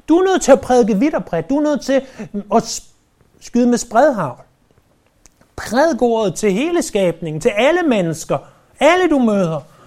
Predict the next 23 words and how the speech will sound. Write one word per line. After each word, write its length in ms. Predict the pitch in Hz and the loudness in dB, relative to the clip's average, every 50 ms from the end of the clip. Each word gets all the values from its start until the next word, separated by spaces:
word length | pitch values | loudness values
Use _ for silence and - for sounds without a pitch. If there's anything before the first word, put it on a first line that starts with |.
| - - | -10 -6
For 100 | - 185 | -4 -4
du 260 | - - - 285 330 | -4 0 4 4 6
ved 560 | 359 359 339 339 330 339 359 359 359 359 359 | 6 6 4 4 4 4 4 4 4 2 2
ikke, 240 | 339 214 - 135 - - _ _ _ _ _ _ _ _ _ - - - - - - | 0 -2 -4 -8 -10 -12 _ _ _ _ _ _ _ _ _ -20 -20 -20 -20 -12 -6
om 180 | - 208 214 190 | -2 -2 0 2
det 120 | 233 226 | 2 2
næste, 460 | 214 226 262 285 294 269 - - 254 220 | 4 6 6 6 6 4 0 -4 -4 -2
du 120 | 247 240 | -2 -2
sidder 240 | - - 247 240 233 | -2 0 2 2 2
ved 80 | 220 | 0
siden 360 | 202 - - - 240 254 254 247 | -2 -6 -4 -4 -2 -2 -2 -2
af 100 | 247 240 | -2 -2
i 80 | 196 | -4
bussen, 400 | 185 233 220 196 - - - 123 - - _ _ _ _ _ _ _ _ _ - | -4 -6 -6 -8 -8 -12 -18 -20 -20 -20 _ _ _ _ _ _ _ _ _ 2
eller 180 | 302 294 285 | 4 6 6
det 120 | 269 262 254 | 6 6 6
næste, 440 | 240 240 269 277 262 - - 269 220 | 6 6 6 6 4 2 -2 -4 -2
du 120 | 247 220 | -4 -2
taler 340 | - - 247 254 247 247 240 | 0 2 2 4 4 4 4
med 200 | 226 226 240 240 | 2 2 0 0
på 120 | - 202 | 0 0
arbejdet, 720 | 196 190 214 247 269 254 185 160 139 127 120 120 127 143 - _ - - - _ - | 0 2 2 2 2 0 0 -2 -4 -4 -6 -10 -14 -16 -18 _ -20 -20 -16 _ 2
er 160 | 170 175 190 | 4 6 6